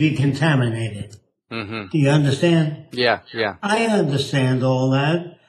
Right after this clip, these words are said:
Speaker 1: I'm not against that. I just said, if we continue the way we're going,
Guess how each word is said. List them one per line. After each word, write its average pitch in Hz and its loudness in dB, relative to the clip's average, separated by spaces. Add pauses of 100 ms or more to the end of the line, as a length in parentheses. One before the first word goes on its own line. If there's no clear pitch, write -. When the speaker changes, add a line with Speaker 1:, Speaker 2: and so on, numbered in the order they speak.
(100)
Speaker 1:
I'm 185 0
not 156 2
against 135 0
that. 156 0 (360)
I 165 2
just - 0
said, 170 2 (300)
if 180 0
we 190 2
continue 165 0 (540)
the 160 0
way 156 2
we're 147 2
going, 143 0